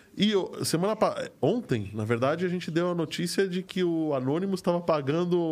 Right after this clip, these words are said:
uma certa quantia em Bitcoin pra quem, pros soldados russos que entregassem os tanques.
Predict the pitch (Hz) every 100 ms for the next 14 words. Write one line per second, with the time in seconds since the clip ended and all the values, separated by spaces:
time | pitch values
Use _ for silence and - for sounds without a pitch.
0 | 151 139 143 - 156 165 - 147 165 156
1 | 143 - - 135 185 190 185 - 170 180
2 | 175 147 139 - - - - - 131 170
3 | 143 151 160 147 120 170 - - 185 175
4 | 156 147 170 160 - 139 107 -